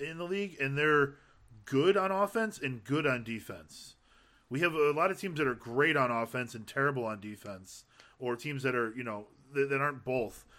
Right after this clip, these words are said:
Uh, we don't have a lot of teams that are just good at both. Um, so I think they'll just be good, and he'll be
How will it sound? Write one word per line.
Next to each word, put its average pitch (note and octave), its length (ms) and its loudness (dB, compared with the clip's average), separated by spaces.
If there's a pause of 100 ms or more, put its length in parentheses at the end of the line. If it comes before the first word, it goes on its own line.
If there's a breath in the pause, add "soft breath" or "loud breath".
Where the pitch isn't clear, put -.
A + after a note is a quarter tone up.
(240 soft breath)
Uh, A2+ 60 -4
we C3 60 0
don't F#3 100 2
have E3+ 60 0
a D#3 40 0
lot D3 140 4
of C#3 80 -6
teams C#3+ 180 -4
that C3 80 2
are C3 60 0
just C3+ 240 -4
good D3 340 4
at A2 200 -2
both. A#2 420 -4 (380 soft breath)
Um, A2 440 -4
so F3 380 0
I F3+ 60 2
think G#3 180 -8
they'll G#3 140 -2
just G3 200 -8
be G#3+ 140 -6
good, D#3+ 500 0
and B2+ 200 -6
he'll E3 120 -2
be F#3 220 -8